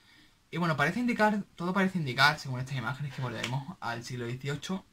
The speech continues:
probablemente la época que más hayamos visto en el ministerio. Y es que en esta imagen, eh, vemos a dos personas paseando por un palacio,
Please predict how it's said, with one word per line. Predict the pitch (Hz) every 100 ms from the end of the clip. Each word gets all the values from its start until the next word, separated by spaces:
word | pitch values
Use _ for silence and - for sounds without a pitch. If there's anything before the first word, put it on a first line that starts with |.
| -
probablemente | 127 127 139 165 170
la | 147
época | 160 180 170
que | 160
más | 160 165 165
hayamos | 165 165 165 160 - _ _
visto | 156 175 -
en | 143
el | 147
ministerio. | 151 175 262 185 - _ - - - 220 151
Y |
es | 175
que | -
en | 160
esta | 190 180
imagen, | 139 147 135 131 165 _ _ - _ _ _ _ _ -
eh, | 156 151 139
vemos | 135 139 147 170 - _
a | 127 131 120 110 - - -
dos | 123 131
personas | 135 131 151 151
paseando | 135 135 127 131 131
por | 120 117
un | 131 135
palacio, | 135 139 165 190